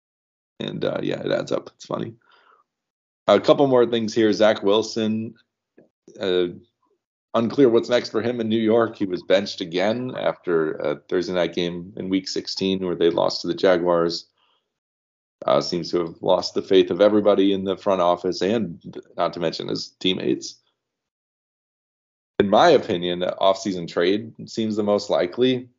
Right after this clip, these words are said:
He was a former second overall pick, someone like Carolina. They, they love New York's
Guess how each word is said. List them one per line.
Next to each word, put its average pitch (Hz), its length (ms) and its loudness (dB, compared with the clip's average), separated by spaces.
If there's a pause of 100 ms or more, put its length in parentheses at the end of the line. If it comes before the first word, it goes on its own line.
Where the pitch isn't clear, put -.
(180)
He 95 100 -2
was 87 180 0
a 82 100 4
former 92 340 0
second 95 320 2
overall 87 280 2
pick, 95 320 0
someone 90 440 -2
like 87 300 -2 (280)
Carolina. 98 680 2 (380)
They, 92 140 4
they 101 140 6
love 95 440 4
New 95 120 -2
York's 95 400 0